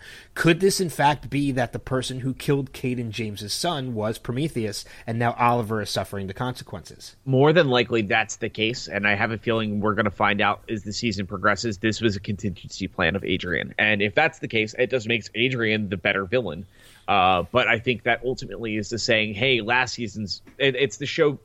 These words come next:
Speaker 2: What concerns me is it's, if that's the case, which is probably the case, it, uh, are you giving your audience the message that this season's big bad is not as interesting 'cause you're just saying last season's villain was better?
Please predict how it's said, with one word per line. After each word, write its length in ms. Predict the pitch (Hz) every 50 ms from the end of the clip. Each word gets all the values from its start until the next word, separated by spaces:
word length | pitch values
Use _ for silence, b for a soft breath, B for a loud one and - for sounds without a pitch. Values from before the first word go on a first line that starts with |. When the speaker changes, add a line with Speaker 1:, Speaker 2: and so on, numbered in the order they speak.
| - _ -
Speaker 2:
What 320 | 117 107 117 139 135 -
concerns 400 | - 147 131 117 - 196 170 123
me 80 | 113 107
is 120 | 104 95
it's, 240 | 107 92 - - - - - - - - -
if 240 | - 107 101 - -
that's 260 | 123 123 131 - -
the 100 | - 101
case, 480 | - - 110 104 104 - - - - - b b b b b b b b
which 220 | b 147 151 -
is 120 | 165 170 - - _ _ _
probably 400 | - 233 226 196 139 120 113 101
the 80 | 95
case, 340 | 95 - 110 98 98 101 - -
it, 200 | - 107 104 -
uh, 120 | - 80 82 -
are 140 | - 113 120
you 140 | 117 110 117
giving 320 | 104 - 123 113 117 113
your 200 | 110 104 104 92
audience 320 | 107 104 104 101 98 92 -
the 80 | -
message 340 | 98 101 95 - - 95 90
that 340 | 95 101 98 98 95 - - - - - 101
this 180 | 107 113 104
season's 400 | - - 113 117 98 110 107 95
big 220 | - - 110 95 85
bad 300 | 104 95 98 107 104 -
is 240 | - 90 98 87
not 240 | 95 98 92 95 95
as 120 | 98 95 92
interesting 360 | 95 - - 107 - 117 98
'cause 200 | 104 104 92 92
you're 100 | 95 98
just 220 | 95 101 98 -
saying 220 | - 104 101 98 92
last 260 | 87 87 92 95 - -
season's 320 | 101 98 85 101 95 113
villain 300 | 123 101 90 95 95 90
was 140 | 87 92 85
better? 300 | - 85 82 98 135